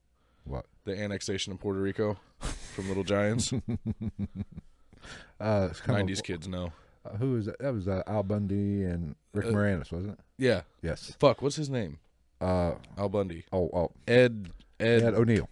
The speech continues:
Speaker 2: Yes.
Speaker 1: Yes.
Speaker 2: Shaq's dad.
Speaker 1: Okay, let's do a brief little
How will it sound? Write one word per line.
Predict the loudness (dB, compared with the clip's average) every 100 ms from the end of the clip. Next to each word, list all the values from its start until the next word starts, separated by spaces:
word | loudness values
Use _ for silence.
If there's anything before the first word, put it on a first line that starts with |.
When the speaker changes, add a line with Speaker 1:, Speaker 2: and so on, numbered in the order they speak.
| -6
Speaker 2:
Yes. | -4 -2 -4 -6 -4
Speaker 1:
Yes. | -2 -2 -6 -20 -20 -20 -2
Speaker 2:
Shaq's | 4 4 4 0
dad. | -6 -6 -12 -20 -20 _ _ _ -20 -4
Speaker 1:
Okay, | -2 0 2
let's | 2 2
do | 6
a | 6
brief | 6 4 6 4
little | 6 8 8